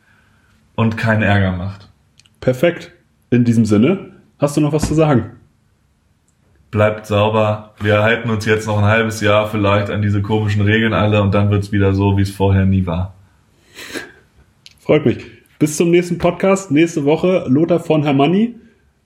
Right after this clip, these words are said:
Speaker 2: Dieser Podcast wird präsentiert von allen Sponsoren der H C Eintracht, die wir jetzt leider alle nicht einzeln aufzählen können. Ich wünsche euch allen eine schöne Zeit und abonniert und teilt diesen Podcast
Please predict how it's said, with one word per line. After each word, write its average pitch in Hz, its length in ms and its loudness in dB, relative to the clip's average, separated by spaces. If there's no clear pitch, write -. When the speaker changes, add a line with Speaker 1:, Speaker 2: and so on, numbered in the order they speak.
Speaker 2:
Dieser 160 200 0
Podcast 170 680 -2
wird 139 140 0
präsentiert 139 420 0
von 131 140 0
allen 131 180 0
Sponsoren 131 640 0
der 127 240 0
H 135 140 0
C 143 140 -2
Eintracht, 151 440 -2
die 123 120 2
wir 127 80 4
jetzt 120 120 -4
leider 120 240 4
alle 110 160 2
nicht 110 240 -2
einzeln 98 300 -6
aufzählen 90 440 -12
können. 92 260 -14
Ich - 60 -20
wünsche 123 200 0
euch - 140 -2
allen 135 220 2
eine 139 100 2
schöne 135 280 0
Zeit 165 380 0
und 151 380 -2
abonniert 160 680 2
und 151 220 -2
teilt 151 320 2
diesen 110 200 0
Podcast 98 640 -8